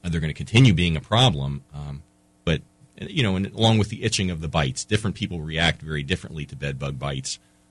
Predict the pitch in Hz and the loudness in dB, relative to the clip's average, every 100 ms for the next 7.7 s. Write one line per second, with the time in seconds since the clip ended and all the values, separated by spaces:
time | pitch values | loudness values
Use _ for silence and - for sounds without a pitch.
0 | - 69 69 67 - 78 73 101 127 - | -8 -4 -4 -6 -8 -10 4 6 6 4
1 | 113 104 98 - 107 87 71 87 104 95 | 2 4 0 -2 -4 -4 -2 2 2 0
2 | 92 87 92 - 78 82 113 160 165 - | -2 0 0 -2 0 4 6 4 -2 -8
3 | 113 110 120 151 - - _ _ _ 78 | -2 0 0 -2 -8 -12 _ _ _ -6
4 | 78 78 78 - 82 82 80 - 87 90 | -2 -2 -4 -4 -4 -2 -4 -4 -4 -4
5 | 82 76 82 80 73 _ _ _ _ _ | -6 -6 -4 -4 -4 _ _ _ _ _
6 | 85 80 87 90 87 78 85 85 - 82 | 0 0 2 2 2 0 0 0 0 -2
7 | 82 78 - 67 67 67 67 | -4 -6 -8 -6 -4 -4 -6